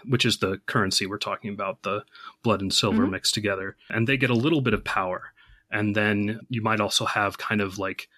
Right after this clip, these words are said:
Speaker 1: at their level or below their level lone fangs, which are people who get their blood from someone else. And then kind of the next level up is squires and landlords, people that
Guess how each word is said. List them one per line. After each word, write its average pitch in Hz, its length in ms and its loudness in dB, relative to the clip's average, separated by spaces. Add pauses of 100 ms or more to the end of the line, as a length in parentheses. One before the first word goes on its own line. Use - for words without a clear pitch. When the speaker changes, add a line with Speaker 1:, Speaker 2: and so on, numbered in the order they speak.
(160)
Speaker 1:
at 113 220 -2
their 107 180 2
level 101 560 2
or 101 200 -4
below 104 320 2
their 101 160 0
level 92 360 -2
lone 107 300 4
fangs, 98 580 0 (360)
which - 160 -2
are 101 100 0
people 104 320 0
who 110 160 0
get 104 300 -4
their 101 120 0
blood 104 360 0
from 101 220 -6
someone 95 380 0
else. - 480 0 (160)
And 107 220 0
then 98 220 0
kind 113 200 0
of 101 100 0
the 107 80 0
next 113 280 0
level 107 300 2
up 101 220 -2 (120)
is 95 320 0
squires 101 720 2
and 98 160 -4
landlords, 95 720 -6
people 98 380 0
that 98 260 0